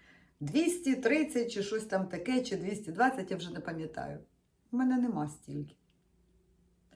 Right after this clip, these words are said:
Думаю, піду, вже що робить? Поряд Делікат. Думаю, піду в Делікат, може там, е, можна на касі зняти налічкою. Приходжу, не можна зняти налічкою.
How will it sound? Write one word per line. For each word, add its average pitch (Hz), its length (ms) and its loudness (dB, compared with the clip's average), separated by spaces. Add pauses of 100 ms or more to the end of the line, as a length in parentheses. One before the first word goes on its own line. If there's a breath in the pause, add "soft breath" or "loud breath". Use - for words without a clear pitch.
(960 soft breath)
Думаю, 233 380 6
піду, 262 640 8 (1120)
вже 208 300 -4
що 185 200 -4
робить? 160 520 -8
Поряд 254 500 2
Делікат. 180 520 2
Думаю, 180 300 -6
піду 254 300 4
в 196 100 0
Делікат, 269 560 2
може 254 300 4
там, 226 420 4
е, 190 180 0
можна 202 440 0
на 202 120 2
касі 247 380 6
зняти 180 460 0
налічкою. 147 600 -4
Приходжу, 262 520 0
не 202 160 -2
можна 156 400 -2
зняти 147 380 -6
налічкою. 151 540 -14